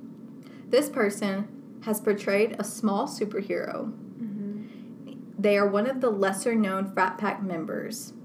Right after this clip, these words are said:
Speaker 1: and they haven't aged a bit.
Speaker 2: A small superhero.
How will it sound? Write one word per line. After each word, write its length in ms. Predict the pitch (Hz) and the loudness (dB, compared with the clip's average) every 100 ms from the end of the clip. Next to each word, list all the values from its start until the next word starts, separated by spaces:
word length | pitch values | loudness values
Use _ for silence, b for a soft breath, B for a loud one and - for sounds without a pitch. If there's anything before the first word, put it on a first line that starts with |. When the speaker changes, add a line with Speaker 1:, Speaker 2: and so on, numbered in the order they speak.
| - - - - - - - | -16 -14 -16 -16 -16 -16 -8
Speaker 1:
and 160 | 190 180 | -6 -4
they 60 | |
haven't 440 | 175 185 180 196 - | -6 -8 -6 -6 -2
aged 360 | 180 175 - | -2 -4 -4
a 60 | 196 | -6
bit. 420 | - - - - - - - - B B - - | -4 -8 -8 -14 -18 -16 -16 -16 B B -14 -10
Speaker 2:
A 80 | 226 | -10
small 520 | - - 208 208 220 | -10 -10 -8 -8 -10
superhero. 880 | - - 202 104 - 101 - 107 113 | -12 -12 -12 -10 -10 -10 -12 -12 -12